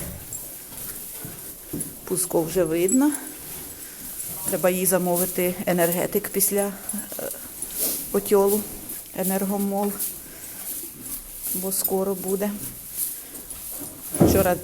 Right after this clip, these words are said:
зробили деякі замовлення в інтернет-магазині «Сад Огород». Набагато дешевше, ніж купляти те навесні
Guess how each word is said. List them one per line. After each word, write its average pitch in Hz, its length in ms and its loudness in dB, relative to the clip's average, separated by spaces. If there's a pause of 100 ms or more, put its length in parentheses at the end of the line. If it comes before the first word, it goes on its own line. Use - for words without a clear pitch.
(160)
зробили 175 380 2
деякі 170 360 0
замовлення 170 680 0 (840)
в - 40 0
інтернет-магазині 175 880 6
«Сад 175 260 8
Огород». 208 440 6 (800)
Набагато 185 400 6
дешевше, 214 460 4
ніж 190 160 4
купляти 190 420 6
те 185 140 4
навесні 180 640 4